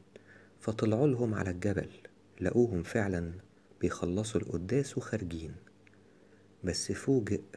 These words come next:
إريانوس الوالي والجيش اللي معاه بمنظر المسيحيين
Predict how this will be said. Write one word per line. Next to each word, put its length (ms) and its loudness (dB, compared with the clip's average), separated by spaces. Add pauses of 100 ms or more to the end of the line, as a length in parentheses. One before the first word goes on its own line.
(260)
إريانوس 540 2
الوالي 400 2
والجيش 440 -2
اللي 180 -2
معاه 360 -2 (640)
بمنظر 480 2
المسيحيين 1080 -2